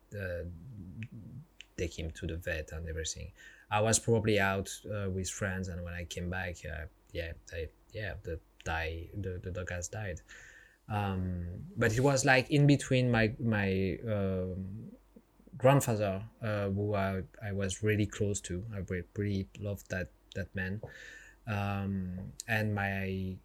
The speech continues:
uh, his mother, actually. So he, he was, um, very dear to me. I've spent a lot of time with him when I was a kid, and he taught me a lot of different things.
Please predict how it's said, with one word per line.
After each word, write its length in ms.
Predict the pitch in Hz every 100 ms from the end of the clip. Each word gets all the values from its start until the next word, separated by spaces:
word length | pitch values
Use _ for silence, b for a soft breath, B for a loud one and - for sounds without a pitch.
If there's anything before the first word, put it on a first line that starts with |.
| -
uh, 240 | 98 95 95
his 380 | - 131 127 - - -
mother, 400 | 117 151 127 92 - - _ 107
actually. 420 | 95 - 98 - B B B B
So 240 | - 120 127
he, 220 | 147 135 147
he 180 | 143
was, 680 | 120 131 131 120 110 - - - 131
um, 720 | 117 110 110 107 104 104 113
very 260 | 110 127 123
dear 260 | 120 135
to 160 | 131 131
me. 360 | 127 127 120 - - - _ _ _ _ - - - 117
I've 420 | 113 110 95 - _ _ _
spent 380 | - - 113 107
a 40 | 107
lot 220 | 113 127
of 200 | 117 -
time 420 | 113 113 117 113
with 140 | 113 110
him 200 | 117 120
when 120 | 107
I 40 |
was 160 | 107 104
a 80 | 101
kid, 320 | - 135 127 113 117
and 140 | 107
he 80 | 98
taught 280 | 107 104 110
me 280 | 104 101 -
a 60 | 113
lot 180 | 104 104
of 120 | 104
different 320 | 104 104 92
things. 480 | - 131 113 110